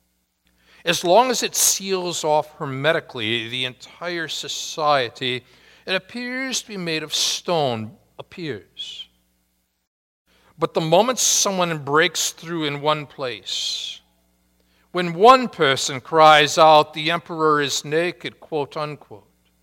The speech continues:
when a single person breaks the rules of the game, exposing it as a game,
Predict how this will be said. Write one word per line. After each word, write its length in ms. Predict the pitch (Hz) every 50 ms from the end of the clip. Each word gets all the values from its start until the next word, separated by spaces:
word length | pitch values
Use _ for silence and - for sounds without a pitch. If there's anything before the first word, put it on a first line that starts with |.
| _ _ _ _ _ _ _ _ _ _ _ _ _ _ - - -
when 120 | 202 196
a 60 | 180
single 400 | - - - - 254 254 247 240
person 580 | - - - 214 208 190 - - - 180 160 151
breaks 400 | 127 143 165 185 196 - - -
the 140 | - 170 147
rules 540 | 151 170 196 202 214 214 208 196 170 -
of 100 | 170 156
the 80 | 151 165
game, 680 | 147 135 127 147 160 165 165 165 156 143 135 127 123 123
exposing 920 | 120 - - - - - - - 185 196 196 196 196 190 - - 170 139
it 100 | 139 143
as 280 | 160 175 175 160 143
a 60 | 151
game, 540 | 143 123 127 123 156 170 170 165 143 131 120